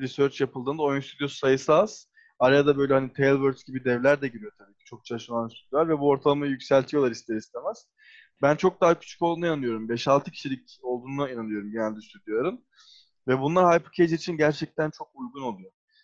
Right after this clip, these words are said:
Siz şimdi bir işte triple A oyun yapalım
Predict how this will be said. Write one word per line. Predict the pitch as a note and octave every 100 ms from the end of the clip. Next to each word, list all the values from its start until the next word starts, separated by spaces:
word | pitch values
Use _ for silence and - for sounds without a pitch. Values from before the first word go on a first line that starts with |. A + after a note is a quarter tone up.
| _
Siz | - B2
şimdi | C#3+ C#3+ C#3+
bir | C#3+ -
işte | C3+ C#3
triple | - C#3+ C#3 C#3+ C#3
A | C3
oyun | C3 C#3+
yapalım | C3+ C#3 C#3 C#3 -